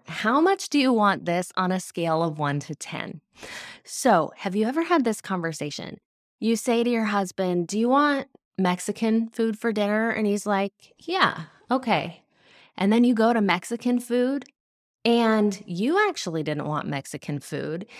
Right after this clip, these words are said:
and he only said yes because he thought you wanted Mexican food, and you're both sitting here eating Mexican food that you didn't even want. Um,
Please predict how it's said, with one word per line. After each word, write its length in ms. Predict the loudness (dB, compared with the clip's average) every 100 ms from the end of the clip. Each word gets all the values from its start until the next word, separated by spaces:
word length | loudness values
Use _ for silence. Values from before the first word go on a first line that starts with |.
| -20 -12 0
and 140 | 2 4
he 200 | 4 4
only 240 | 4 2
said 220 | 0 0
yes 180 | 0 0
because 300 | -4 -4 -4
he 200 | -6 -8 _
thought 300 | 0 0 0
you 140 | -2 0
wanted 360 | 0 -2 -2
Mexican 500 | -4 -4 -8 -6 -8
food, 340 | -4 -4 -2 0
and 140 | 2 2
you're 100 | 2
both 280 | 2 0
sitting 320 | 0 2 4 4
here 320 | 2 0 -2
eating 300 | 0 2 4
Mexican 440 | 4 2 0 0
food 260 | 0 0 0
that 100 | 0
you 100 | 2
didn't 220 | 4 4
even 220 | 4 2
want. 380 | 2 2 0 -6 -16 -14 -14 -16 -10 2
Um, 440 | 4 4 4 0